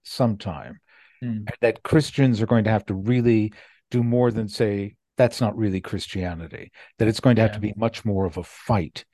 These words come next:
Speaker 1: to move American society past this logjam that it has
Speaker 2: Mm.
Speaker 1: been in for decades now.
Speaker 2: Yeah. Yeah, I agree. I mean, I think one of the real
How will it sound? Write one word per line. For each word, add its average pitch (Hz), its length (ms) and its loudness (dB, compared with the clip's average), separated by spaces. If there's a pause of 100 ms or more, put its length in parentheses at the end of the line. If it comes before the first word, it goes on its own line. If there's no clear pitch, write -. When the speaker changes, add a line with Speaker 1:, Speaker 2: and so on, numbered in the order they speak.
(420)
Speaker 1:
to 123 120 2
move 117 420 4
American 101 540 0
society 92 600 -2
past 104 600 -4
this - 340 -4 (320)
logjam 120 720 2 (240)
that 123 160 4
it 113 140 2
has 113 220 -2
Speaker 2:
Mm. - 80 -20
Speaker 1:
been 131 200 -2
in 110 300 0
for 110 200 -6
decades 92 760 -4
now. - 320 -16 (440)
Speaker 2:
Yeah. 120 340 2 (240)
Yeah, 156 180 4
I 180 40 6
agree. 143 400 6
I 131 140 4
mean, 139 120 -4 (320)
I 143 80 -2
think 139 240 -4
one 135 180 0
of 120 140 -4
the 120 160 0
real 120 720 0